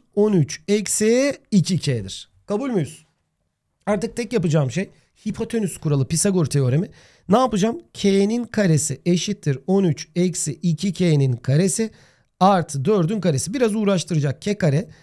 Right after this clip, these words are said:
eşittir yüz altmış dokuz eksi on üç çarpı iki çarpı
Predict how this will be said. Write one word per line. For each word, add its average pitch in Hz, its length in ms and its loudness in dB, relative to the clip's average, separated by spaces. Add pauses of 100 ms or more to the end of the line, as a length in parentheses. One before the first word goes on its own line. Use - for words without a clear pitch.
(300)
eşittir 175 480 2
yüz 170 500 4
altmış 165 420 -2
dokuz 143 340 -4 (100)
eksi 175 420 -2 (500)
on 208 180 4
üç - 280 -2
çarpı 175 420 0
iki 190 300 -4
çarpı 208 600 0